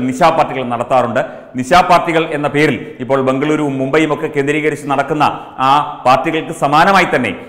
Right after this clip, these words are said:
ഇവിടെ ഇത്തരത്തിലുള്ള അനധികൃത നടപടികൾ ഇവിടെ നടമാടിക്കൊണ്ടിരിക്കുകയാണ്, ഇവിടെ നടന്നുകൊണ്ടിരിക്കുകയാണ്. ശക്തമായ അന്വേഷണ സംവിധാനം ഇതിനെതിരെ ഉണ്ടാകണം എന്നാണ് ജനങ്ങൾ, പൊതുജനം പറയുന്നത്. കാരണം ഇത് നമ്മുടെ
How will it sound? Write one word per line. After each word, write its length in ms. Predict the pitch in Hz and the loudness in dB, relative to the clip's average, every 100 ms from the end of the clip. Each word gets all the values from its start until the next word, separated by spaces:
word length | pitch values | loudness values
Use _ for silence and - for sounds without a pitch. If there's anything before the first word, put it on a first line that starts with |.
| - 135 | -6 -2
ഇവിടെ 220 | 147 120 - 127 | 2 0 -2 -4
ഇത്തരത്തിലുള്ള 500 | 160 151 139 135 131 131 120 | 0 0 0 0 2 2 2
അനധികൃത 340 | 131 139 135 120 123 | -2 0 0 -2 -2
നടപടികൾ 420 | 120 139 143 139 127 - - 123 | -2 0 0 0 0 -4 -10 -4
ഇവിടെ 160 | 127 123 | -2 0
നടമാടിക്കൊണ്ടിരിക്കുകയാണ്, 1080 | 123 160 160 143 139 123 127 127 127 113 120 | 2 2 2 0 -2 -4 -4 -4 -2 -2 -4
ഇവിടെ 160 | 123 120 | -4 -2
നടന്നുകൊണ്ടിരിക്കുകയാണ്. 920 | 123 147 151 135 127 123 120 113 104 107 - - | 0 -2 -2 -2 -4 -6 -4 -2 -2 -6 -10 -8
ശക്തമായ 320 | 143 135 151 143 | -4 -2 0 0
അന്വേഷണ 340 | 135 151 165 160 | 0 -2 -4 -6
സംവിധാനം 400 | 147 147 139 135 139 | -6 -2 0 0 -4
ഇതിനെതിരെ 400 | 131 131 127 135 - - 127 | -6 -4 0 0 -2 -6 -4
ഉണ്ടാകണം 380 | 143 160 151 143 143 127 | 4 4 4 -2 -4 -2
എന്നാണ് 280 | 127 120 113 | 0 -2 -2
ജനങ്ങൾ, 260 | 123 147 131 - | -2 0 -2 -2
പൊതുജനം 360 | 139 160 156 135 | -4 -2 -2 0
പറയുന്നത്. 400 | 120 117 120 110 104 - - - | -2 -2 -2 -2 -2 -6 -8 2
കാരണം 280 | 123 156 104 - - - - _ _ - | 4 4 0 -8 -18 -20 -20 _ _ -8
ഇത് 140 | 120 143 - - 104 | 0 2 2 -2 -6
നമ്മുടെ 240 | 117 - | 0 2